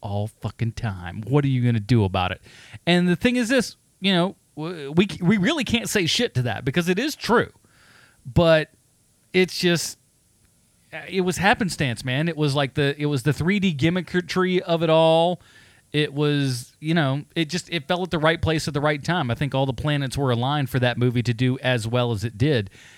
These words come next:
And him not striking while the iron is hot there is really gonna be to his detriment, I think. And I think, I, I just think he's lost it. I, I don't know that he's gonna be able to get it back. He'll do, he'll do crazy, you know, fucking, um,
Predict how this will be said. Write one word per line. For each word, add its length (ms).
And 360
him 220
not 240
striking 400
while 160
the 120
iron 260
is 100
hot 300
there 480
is 340
really 400
gonna 200
be 280
to 160
his 160
detriment, 460
I 100
think. 240
And 100
I 120
think, 280
I, 120
I 120
just 320
think 200
he's 180
lost 400
it. 140
I, 140
I 140
don't 220
know 120
that 140
he's 240
gonna 240
be 120
able 120
to 80
get 140
it 80
back. 240
He'll 120
do, 300
he'll 220
do 180
crazy, 640
you 100
know, 220
fucking, 440
um, 280